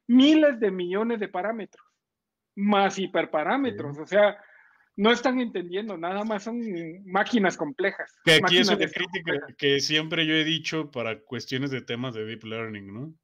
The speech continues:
Speaker 2: Si en realidad es lo más avanzado que tenemos y ese es el camino para la inteligencia artificial fuerte o la inteligencia artificial general, ¿por qué necesita tantos datos de entrenamiento para aprender?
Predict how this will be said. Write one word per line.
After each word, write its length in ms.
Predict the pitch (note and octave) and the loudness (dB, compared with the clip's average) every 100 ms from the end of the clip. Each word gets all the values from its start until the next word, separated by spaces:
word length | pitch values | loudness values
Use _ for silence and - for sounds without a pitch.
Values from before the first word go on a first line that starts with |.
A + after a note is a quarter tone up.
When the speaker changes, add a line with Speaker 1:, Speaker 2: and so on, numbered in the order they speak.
| _ _ _ - | _ _ _ -6
Speaker 2:
Si 160 | - D3 | 0 2
en 100 | C#3 | 2
realidad 540 | C#3 C#3+ E3 G3 F#3 D#3+ | 4 4 6 4 2 -2
es 100 | E3 | -4
lo 80 | F3+ | -4
más 180 | F3 | -2
avanzado 320 | F#3+ C#3+ D#3+ D3 | -2 -2 -2 -2
que 100 | D3 | -4
tenemos 380 | C3 C3 B2 | -4 -4 -2
y 60 | C#3 | -2
ese 140 | C#3 | -2
es 80 | D#3 | -4
el 140 | D#3+ C#3+ | -6 -4
camino 480 | C3+ B2+ D3+ C#3 | -2 -2 -2 -4
para 220 | A#2+ A2 A2 | -6 -8 -8
la 100 | G#2+ | -10
inteligencia 460 | G#2 G#2+ C3 C3+ | -12 -10 -4 -2
artificial 540 | C3+ C3 G#2+ A2 C3 B2 | -2 -4 -10 -4 -4 -4
fuerte 380 | B2+ B2 B2 | -4 -4 -4
o 20 | G#2 | -10
la 80 | |
inteligencia 400 | G#2 G#2 G#2+ C3 B2+ | -10 -14 -8 -6 -6
artificial 580 | B2 G2 G2 B2 A#2+ _ _ _ | -8 -16 -6 -4 -4 _ _ _
general, 640 | - C#3 A#2+ B2 C#3 A3+ - _ _ _ _ _ | -4 0 2 4 2 0 -8 _ _ _ _ _
¿por 220 | B2 - | -8 -4
qué 120 | C#3+ | 0
necesita 560 | C#3+ C#3+ B2 C3+ C#3+ C3+ | 0 -2 -4 -6 -6 -4
tantos 360 | C#3 C3+ C#3 C3 | -4 -2 -4 -4
datos 280 | C3 C3 | -6 -8
de 80 | A#2+ | -10
entrenamiento 600 | G#2 A2 A2 A2 A2+ A2 | -10 -12 -10 -8 -10 -10
para 200 | G#2+ G#2 | -10 -10
aprender? 500 | - G2+ G2+ G#2 G#2 | -10 -14 -8 -8 -10